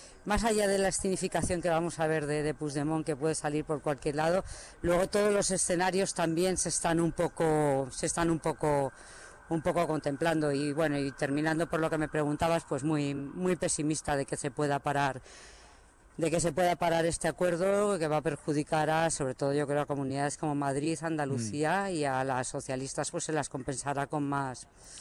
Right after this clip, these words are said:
Speaker 1: con más dineros que irá, pues, a déficit o subida de impuestos al resto de los españoles.
Speaker 2: Bueno, Ayuso
Speaker 1: O
Speaker 2: ya
Speaker 1: sea,
Speaker 2: lo ha
Speaker 1: la
Speaker 2: dicho, que agotará todas las vías posibles. Eh, Fernando, ¿tú qué opinas?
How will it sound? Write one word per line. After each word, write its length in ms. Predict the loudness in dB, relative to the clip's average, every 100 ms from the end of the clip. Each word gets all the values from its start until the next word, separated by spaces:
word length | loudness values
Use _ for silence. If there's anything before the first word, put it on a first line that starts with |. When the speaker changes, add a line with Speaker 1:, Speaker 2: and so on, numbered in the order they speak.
| -16 -18 -18 -4
Speaker 1:
con 120 | 0
más 180 | 2 2
dineros 440 | 2 2 2 0
que 140 | 0 0
irá, 380 | 2 2 2
pues, 160 | 0 0
a 100 | 0
déficit 560 | 2 0 -2 -2 0 2
o 220 | 0 0
subida 440 | -4 -2 2 2
de 60 | 2
impuestos 500 | 0 -2 -2 -2 -2
al 120 | -2
resto 200 | -2 -2
de 80 | 0
los 140 | 0
españoles. 580 | -4 -6 -2 -2 -4 -8 -6
Speaker 2:
Bueno, 200 | -2 0
Ayuso 260 | 0 2 4
Speaker 1:
O 20 |
Speaker 2:
ya 40 |
Speaker 1:
sea, 120 | 4
Speaker 2:
lo 60 | 6
ha 20 |
Speaker 1:
la 80 | 4
Speaker 2:
dicho, 200 | 2 0
que 100 | 0
agotará 440 | 0 2 2 4
todas 180 | 4 4
las 160 | 4 4
vías 220 | 2 0
posibles. 600 | -2 0 0 -2 -6 -10
Eh, 80 | -10
Fernando, 380 | -4 -2 0 0
¿tú 80 | 0
qué 80 | 0
opinas? 400 | 0 -2 -8